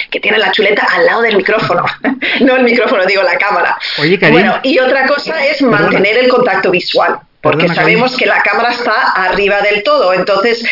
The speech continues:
Speaker 1: parar de miraros a vosotros mismos, porque tenemos el hábito de mirar y decir, "Uy, me parezco di-, despeinada en este momento", lo que sea. Entonces es importante mirar a la cámara directamente mientras que hablas, porque así das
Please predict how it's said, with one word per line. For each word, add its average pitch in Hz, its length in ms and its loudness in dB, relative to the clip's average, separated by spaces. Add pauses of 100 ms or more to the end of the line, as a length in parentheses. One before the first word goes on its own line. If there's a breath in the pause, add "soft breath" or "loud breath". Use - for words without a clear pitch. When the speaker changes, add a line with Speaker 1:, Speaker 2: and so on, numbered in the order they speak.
(140)
Speaker 1:
parar 220 320 0
de 262 60 4
miraros 254 460 2
a 233 60 -4
vosotros 202 480 -2
mismos, 196 460 -2
porque - 220 -6
tenemos 196 360 -2
el 214 80 2
hábito 214 320 0
de 196 100 2
mirar 180 360 0
y 185 40 0
decir, 185 280 0
"Uy, 233 260 2 (240 loud breath)
me 202 140 0
parezco 208 420 0
di-, 233 180 2
despeinada 214 800 0
en 214 60 0
este 214 260 -2
momento", 220 540 2
lo 180 120 2
que 170 120 0
sea. 214 400 -2 (300 loud breath)
Entonces 208 560 2
es - 160 -2
importante 208 720 0
mirar 196 320 -2
a 208 60 0
la 208 180 -2
cámara 247 400 0
directamente 214 760 0
mientras 202 460 0
que 220 140 -2
hablas, 214 420 0
porque - 220 -2
así 202 240 -2
das 196 420 -4